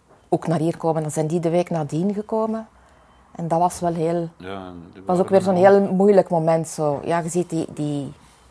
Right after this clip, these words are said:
Speaker 1: maar hoeveel koppels waren dat? Vier koppels? Vier, vijf koppels? En die staan hier ineens. Die hebben dan bloemen bij en een doos praline. En dan denk ik van, die komen mij hier bezoeken en die brengen bloemen. En, en... allee,
Speaker 2: Ja.
Speaker 1: ik had zoiets van,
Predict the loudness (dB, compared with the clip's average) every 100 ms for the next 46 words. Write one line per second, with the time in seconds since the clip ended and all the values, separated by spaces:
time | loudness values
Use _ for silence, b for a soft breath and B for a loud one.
0 | -20 -18 -14 -10 -10 -8 -6 -6 -6 -10
1 | -12 -10 -8 -8 -6 -6 -8 -10 -14 -12
2 | -16 -16 -20 -16 -16 -14 -14 -14 -10 -10
3 | -8 -10 -12 -20 B B B B B -8
4 | -6 -2 2 4 4 6 6 6 2 -8
5 | B B _ 2 4 2 0 0 4 6
6 | 8 6 4 0 0 -2 -4 -8 -4 -2
7 | -2 -4 -6 -8 -8 -6 -8 -8 -8 -6
8 | -6 B B B B -8 0 0 0 -4
9 | -6 -8 -10 -10 -8 -6 -6 -8 -10 -12
10 | -12 -14 -12 -6 -4 -4 -8 -18 _ -14
11 | -14 -18 _ _ -2 0 0 -4 -8 2
12 | 2 2 -4 0 0